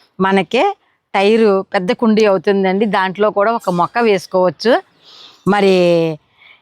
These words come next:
ఇందులోనండి నేనైతే మట్టి కలిపే విధానం ఏమీ లేదండి, మన స్టోర్లోదేనండి. చాలామంది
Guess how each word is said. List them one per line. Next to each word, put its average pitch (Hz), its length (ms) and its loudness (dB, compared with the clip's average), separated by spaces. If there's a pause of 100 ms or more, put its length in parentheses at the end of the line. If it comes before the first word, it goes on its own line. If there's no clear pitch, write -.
(180)
ఇందులోనండి 240 1000 2 (160)
నేనైతే 214 880 2 (220)
మట్టి 214 220 -2
కలిపే 254 360 0
విధానం 214 440 -2
ఏమీ 202 260 0
లేదండి, 202 420 0
మన 196 480 0
స్టోర్లోదేనండి. 190 880 0
చాలామంది 233 880 0